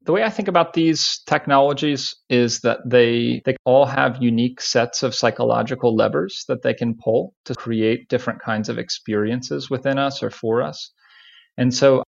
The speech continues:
just like movies have been used for a variety of purposes, from documentary to just pure entertainment, I sort of look forward to artists and creatives pushing the edge of this stuff and contemplatives really pushing the edge of these new mediums.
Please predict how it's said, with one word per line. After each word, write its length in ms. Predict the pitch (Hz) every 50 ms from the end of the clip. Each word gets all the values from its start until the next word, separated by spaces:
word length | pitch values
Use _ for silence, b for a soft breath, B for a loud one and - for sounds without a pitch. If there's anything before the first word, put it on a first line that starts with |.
| _
just 200 | 127 123 - -
like 200 | 123 113 110 - - -
movies 400 | 113 117 131 135 151 139 123 -
have 160 | 127 117 110
been 160 | 113 110 110
used 260 | 107 110 110 107 -
for 220 | - - 113 104 104
a 40 | 104
variety 440 | 107 104 104 104 104 107 110 110
of 100 | 113 -
purposes, 460 | - - 120 - 117 - - 95 101 - - _
from 120 | - 104 98
documentary 680 | 98 95 98 - - 117 104 104 104 110 107 104 104
to 160 | 104 - 110
just 240 | 107 107 - - _
pure 240 | - - 113 107 -
entertainment, 640 | 107 101 95 - - - 117 117 117 113 101 - - - b b b b b b b b b _ 123
I 60 | 120
sort 200 | - 151 143 135
of 160 | 120 113 127
look 220 | - 127 123 123 -
forward 460 | - - 117 117 123 135 147 143 139 - _ - -
to 600 | - 120 117 117 117 113 113 113 113 113 113 - - _ _ _ _ _ _
artists 560 | 123 117 113 123 135 - - - - - -
and 120 | 123 110 -
creatives 520 | - 120 110 107 107 117 127 123 - -
pushing 360 | - - 127 - - 135 123
the 140 | 120 120 -
edge 260 | - 104 113 120 -
of 140 | 151 139 151 156
this 180 | 160 147 -
stuff 420 | - - - 156 160 165 160 - -
and 180 | 107 110 107 -
contemplatives 720 | 107 107 104 - 107 104 107 - 143 143 151 156 147 -
really 180 | - 135 127 123
pushing 380 | 123 - 127 117 - - 135 120
the 120 | 110 -
edge 220 | 95 107 127 -
of 140 | 151 139 147
these 220 | 127 117 110 110 117
new 420 | 110 110 110 113 113 113 113 113 -
mediums. 760 | 117 113 123 147 147 110 98 92 101 113 123 - - - -